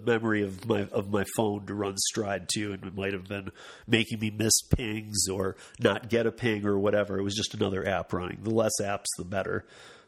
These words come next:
Um, obviously, when you're doing rideshare or gig work. But, um, let's see. So they've, so they've teamed up with Stride. Now, the companies that I mentioned, Postmates, Uber, Lyft, DoorDash, Grubhub,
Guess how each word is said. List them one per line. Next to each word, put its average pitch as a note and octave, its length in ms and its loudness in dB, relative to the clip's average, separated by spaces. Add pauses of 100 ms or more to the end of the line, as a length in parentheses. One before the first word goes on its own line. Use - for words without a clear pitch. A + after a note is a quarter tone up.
(160)
Um, G#2 240 -2
obviously, G2 460 0
when G2 120 0
you're G2+ 80 -4
doing G2+ 180 -2
rideshare G2 520 0
or G2 80 -4
gig G2 240 -2
work. F#2+ 380 -2 (1400)
But, F3 400 6
um, D#3 460 4 (300)
let's D#3 280 4
see. A2 180 2 (840)
So D#3+ 500 4
they've, D3+ 420 2 (920)
so - 180 4
they've G#3 240 2
teamed A#3 260 2
up G3+ 200 2
with E3 80 2
Stride. F#2 720 2 (200)
Now, C3+ 220 6
the B2 100 -2
companies G3+ 640 2 (1500)
that D3+ 200 6
I D#3 60 2
mentioned, D3+ 380 2
Postmates, B2+ 500 2
Uber, B2+ 240 2
Lyft, A2+ 300 2
DoorDash, A2 440 2
Grubhub, G2+ 400 0